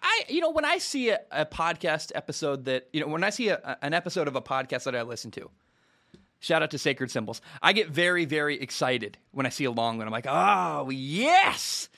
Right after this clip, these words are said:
I get to spend hours with my favorite people. And, uh, so I hope that people feel the same way about my show when they see an episode that's very long. And, um, I, like I promise, it is full of really, really good stuff. This is a very, um,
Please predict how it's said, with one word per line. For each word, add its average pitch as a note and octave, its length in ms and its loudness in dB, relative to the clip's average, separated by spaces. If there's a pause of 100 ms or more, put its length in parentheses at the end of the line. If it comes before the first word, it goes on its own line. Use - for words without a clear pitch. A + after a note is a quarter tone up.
(320)
I D#3+ 80 2
get E3 120 -4
to E3 60 -6
spend E3+ 220 -2
hours A3 440 4
with E3 60 -8
my E3+ 120 2
favorite G3+ 380 0
people. F#3+ 420 -4 (120)
And, C3+ 300 -2
uh, B2 300 2 (380)
so - 120 -2
I D#3+ 120 8
hope F#3+ 260 2
that F3 140 -4
people E3 200 -2
feel D3 140 0
the B2+ 80 -4
same C3 200 0
way C3 60 4
about A#2 160 0
my A#2 140 0
show A#2 160 -2
when A2+ 100 0
they A#2 120 0
see C#3 160 -2
an A#2+ 60 0
episode A2+ 340 -4
that's A2 160 -10
very B2 260 0
long. A#2 420 -2
And, G#2+ 160 -8 (540)
um, B2 420 -2
I, B2 260 0 (500)
like B2+ 100 -6
I B2+ 80 2
promise, E3 420 2
it C#3+ 80 2
is C3 140 -2
full E3+ 560 0
of A#2+ 420 0 (520)
really, C#3+ 580 2
really B2+ 340 0
good A#2+ 220 -2
stuff. A#2 240 -2
This C3 120 -4
is B2+ 40 -4
a C3 60 2
very, B2 340 0 (400)
um, A2+ 480 -2